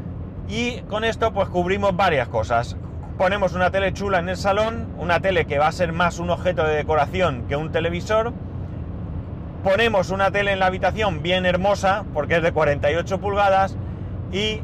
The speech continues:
bueno, pues sí es cierto que nos vamos a gastar más dinero del que queríamos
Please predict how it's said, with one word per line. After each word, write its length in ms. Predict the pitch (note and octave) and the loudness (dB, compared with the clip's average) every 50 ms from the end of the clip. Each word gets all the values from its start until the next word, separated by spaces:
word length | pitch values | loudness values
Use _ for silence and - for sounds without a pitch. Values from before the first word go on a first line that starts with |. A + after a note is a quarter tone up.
| - - - - | -8 -10 -8 -2
bueno, 320 | D3+ F3 E3 D3+ D3 D#3 D3+ - - | 2 2 2 2 2 0 -2 -4 -2
pues 140 | C#3 C#3+ - | 0 0 0
sí 140 | - F3+ E3+ | 0 2 2
es 200 | F3 E3+ - - | 2 2 0 -2
cierto 340 | F#3+ G3 F#3+ E3+ C#3+ D3 | 0 0 0 0 0 -2
que 80 | B2 C3 | 0 0
nos 80 | C3 B2+ | 0 2
vamos 280 | C#3 D3 D3+ D#3 D#3 | 2 0 0 0 0
a 80 | D#3+ D3+ | 2 2
gastar 360 | D3 D3 - F#3 E3+ D#3 C3+ | 2 2 2 2 2 2 2
más 400 | A#2 A#2 C3+ D#3 D#3 E3 D#3 - | 0 -2 0 2 2 2 2 0
dinero 460 | D3 D3+ D#3+ E3+ F3 D#3 C3+ A2+ G2 - - - - - - - - - A#2+ | -4 -4 0 0 0 2 0 -2 -2 -4 -10 -10 -10 -10 -10 -10 -8 -4 0
del 220 | C3+ C3+ C3 A#2+ | 2 2 2 0
que 140 | - C3 - | -2 -4 -2
queríamos 640 | - C3+ B2+ D#3 F3 E3+ D#3+ D#3 D#3+ F3 F#3+ F#3 | -2 -2 0 2 2 2 2 2 2 0 0 -2